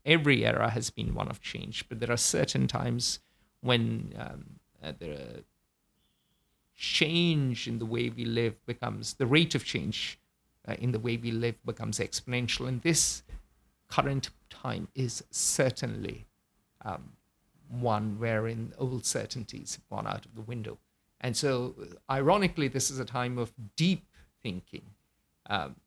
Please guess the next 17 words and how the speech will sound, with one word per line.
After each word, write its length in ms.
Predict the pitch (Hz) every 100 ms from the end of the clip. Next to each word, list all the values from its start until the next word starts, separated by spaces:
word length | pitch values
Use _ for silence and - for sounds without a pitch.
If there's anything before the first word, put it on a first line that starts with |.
| -
or 200 | 156 -
this 260 | 139 143 -
is 60 |
a 40 | 139
time 260 | 135 127
that 160 | 120 -
needs 500 | 143 170 208 139 -
deep 220 | 107 98 _
thinking, 380 | - - - - - _ _ _ _ -
uh, 160 | 98 - 123
but 120 | 127
I, 180 | 117 120 - _ _ _
currently 460 | - 147 139 - 104
it 100 | -
lacks 600 | 107 120 143 - - -
it. 280 | - - - -
And, 180 | 82